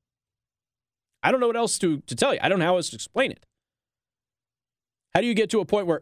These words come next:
everybody knows that Omicron is less dangerous, and yet you still have people running around in schools telling children, "No, no, it's more dangerous, wear your mask"? What are you talking about?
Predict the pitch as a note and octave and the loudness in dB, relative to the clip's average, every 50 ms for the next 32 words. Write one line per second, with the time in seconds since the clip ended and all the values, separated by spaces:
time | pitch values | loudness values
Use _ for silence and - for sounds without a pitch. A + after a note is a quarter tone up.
0 | _ _ - F3+ A#3+ D4+ D#4 E4 D#4 D4 C4 C4 B3 A#3 G#3+ A3 A#3 A3 F3 G3 | _ _ 0 2 2 2 0 -2 -2 -2 0 -2 -2 -2 -2 0 0 0 2 2
1 | F3+ G3+ F#3+ F3+ - F3+ F3 E3 C#3+ B2 E3 G#3 G3 D3+ D3+ C#3 C3 B2 B2+ B2 | 0 0 -2 -4 -4 -4 -4 -4 -2 -2 -2 -2 -2 0 -2 0 0 0 -2 -2
2 | - B2 C3+ D3 D3+ C#3+ C#3+ - - - G3+ F#3+ F#3+ - F#3+ F3 D#3 C#3+ C3+ D3+ | -2 -2 -2 -2 0 0 -2 0 0 0 0 0 0 -2 -2 -2 -2 0 0 0
3 | D#3+ E3+ D#3+ D#3 D#3 D3+ D3 C3+ A#2 - - F#3 D#3+ D3 B2+ - E3+ D3+ D3+ C3+ | 0 0 0 0 2 2 0 0 0 -2 -2 -2 -2 -2 0 0 0 0 0 0
4 | - - B3+ A#3 D#3+ D#3 C#3 C3 - - _ _ - F#3+ A3 A3 G#3+ G3 F#3+ - | 0 0 0 0 -2 -4 -4 -4 -6 -8 _ _ -2 0 0 2 2 0 0 0
5 | E3+ G3 A#3+ B3+ A3+ F#3 G3 F#3 F3 D#3+ E3+ E3+ D#3+ - - - - _ - E3 | 0 0 0 0 0 0 -2 -2 0 0 0 0 -2 -2 -6 -8 -14 _ -2 0
6 | F#3+ G3+ G3+ F#3 F3 F#3 E3 D3 A#2+ - - - _ _ _ _ _ _ _ _ | 0 0 0 0 0 0 2 0 0 -2 -4 -8 _ _ _ _ _ _ _ _
7 | _ _ _ _ _ _ _ _ _ _ _ _ _ _ _ _ _ _ _ _ | _ _ _ _ _ _ _ _ _ _ _ _ _ _ _ _ _ _ _ _
8 | - C#3+ F3 F3+ F#3 D3+ D3+ C3+ - D3 D3+ D3 - F#2+ D#2+ D2+ C2+ B1 B1 | -2 -2 -2 0 0 -2 -2 -2 -2 -2 -2 -2 -4 -8 -12 -12 -14 -14 -16